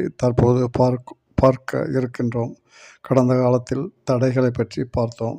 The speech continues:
மீனராசி, மீன லக்னத்திற்கு தடைகள் பற்றி ஒரு பதிவுகளில், முந்தைய பதிவுகளில் பார்த்தோம். இன்றைய பதிவுகளில் நூத்தி நாற்பத்தி நாலாவது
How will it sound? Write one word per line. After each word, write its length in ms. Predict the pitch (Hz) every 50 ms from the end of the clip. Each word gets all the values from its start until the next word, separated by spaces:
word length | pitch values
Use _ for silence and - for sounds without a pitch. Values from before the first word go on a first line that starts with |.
| - 135
மீனராசி, 580 | 127 135 131 127 127 127 127 123 117 117 127 139 139
மீன 280 | 135 131 131 123 123
லக்னத்திற்கு 1400 | 120 120 120 123 - 123 123 123 - - _ _ _ - - - - - _ _ _ - 127 127 117 - - 73 80 - - -
தடைகள் 500 | 139 131 120 131 127 120 - 123 120 - - - - -
பற்றி 300 | - 120 120 - 135 131 - 285 - -
ஒரு 320 | 151 135 135 127 123 127 - - - - 277 285 226 202 190 202 196 359 285 - 131 127 123 -
பதிவுகளில், 640 | - - 127 123 135 131 120 113 131 127 127 131 - - - - 165
முந்தைய 460 | 123 131 131 127 123 117 120 127 127
பதிவுகளில் 580 | 123 135 123 127 127 120 127 123 135 135 - -
பார்த்தோம். 400 | 123 123 120 - - 123 123 - - - - -
இன்றைய 360 | 139 131 123 131 123 120 120 120
பதிவுகளில் 680 | 120 123 123 123 123 120 117 120 127 143 - 175 208 - _ _ - - - - - - _ _ _ _ _ _ _ _ _ -
நூத்தி 260 | 147 131 123 - 139
நாற்பத்தி 400 | 131 127 127 - - - - 127
நாலாவது 500 | 131 127 123 123 120 120 117 117 113